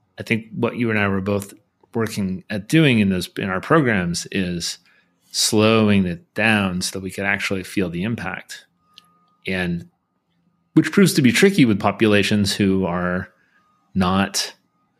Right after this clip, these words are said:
um, accustomed to, or, you know, uh, don't necessarily have the, have access to the feeling aspect. And that has been, and I think it's, you know, I,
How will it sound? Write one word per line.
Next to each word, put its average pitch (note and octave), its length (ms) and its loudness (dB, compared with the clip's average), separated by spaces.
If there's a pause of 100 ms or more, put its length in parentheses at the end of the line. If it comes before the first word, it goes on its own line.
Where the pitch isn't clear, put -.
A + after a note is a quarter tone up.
um, F#2+ 440 -6 (640)
accustomed G2 600 0
to, E2+ 280 -4
or, E2+ 520 -4 (420)
you F2 100 0
know, D#2 220 -2
uh, D#2 380 -6 (180)
don't G2+ 260 4
necessarily F2+ 460 2
have E2 260 0
the, E2+ 240 -2
have E2+ 160 -6
access G2 480 0
to D2 420 -4 (580)
the E2+ 80 -6
feeling D#2+ 580 0 (460)
aspect. F2 480 -4
And G2 120 -4
that C3+ 400 -2
has C3 380 4
been, A2+ 440 0
and A#2 100 0
I A#2 80 2
think D3 280 0
it's, - 260 -2
you A2+ 140 2
know, F2+ 60 -2
I, F2 140 -6